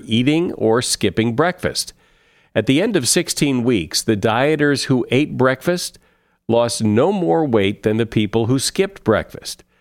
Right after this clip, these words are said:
And a second study in the same journal found that eating breakfast had zero impact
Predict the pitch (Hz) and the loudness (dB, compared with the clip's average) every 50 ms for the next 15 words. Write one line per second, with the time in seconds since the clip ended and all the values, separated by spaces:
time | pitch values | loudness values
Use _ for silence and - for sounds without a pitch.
0 | _ _ _ _ _ _ _ _ - 101 110 113 113 107 - 190 214 226 - 208 | _ _ _ _ _ _ _ _ 0 0 2 2 2 2 2 0 0 0 0 0
1 | 170 - - - 135 110 101 104 107 120 123 104 98 95 - - 127 117 110 107 | 0 -2 -2 0 0 2 2 2 2 2 2 0 0 -2 0 0 0 2 2 0
2 | 101 90 90 127 156 180 160 113 104 110 107 - - - - - _ _ - 135 | 0 0 0 0 2 2 2 2 2 0 -2 -6 -14 -20 -20 -20 _ _ -2 0
3 | 131 127 127 113 120 117 113 113 - - 147 175 214 247 240 214 156 147 143 135 | 0 0 2 2 2 0 0 -2 -4 -2 0 0 2 0 0 0 2 2 2 2
4 | 120 - - 127 117 - - - 131 120 113 107 98 95 90 110 147 185 190 185 | 0 0 -2 -2 -2 -2 -2 -2 0 0 0 0 -2 -2 0 2 2 2 2 2
5 | 170 165 - - 160 180 180 151 - 120 92 82 90 95 - | 0 0 0 0 0 0 0 0 -2 -2 -2 -2 -4 -8 -10